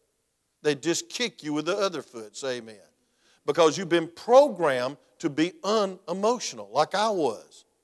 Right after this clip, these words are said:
I lived in a house of no affection showing.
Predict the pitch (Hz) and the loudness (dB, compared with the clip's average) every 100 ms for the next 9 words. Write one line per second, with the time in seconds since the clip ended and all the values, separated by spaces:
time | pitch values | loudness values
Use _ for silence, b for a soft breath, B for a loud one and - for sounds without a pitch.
0 | - 147 160 170 185 180 208 180 - b | -8 0 0 0 0 2 4 2 0 b
1 | - 143 139 147 170 220 214 143 151 156 | 0 0 -2 -8 4 8 8 6 2 -2
2 | 156 208 196 - - 110 _ _ _ _ | -2 -2 -2 -4 -10 -12 _ _ _ _
3 | _ _ _ _ _ _ _ _ _ - | _ _ _ _ _ _ _ _ _ -4
4 | - 170 113 | 4 4 4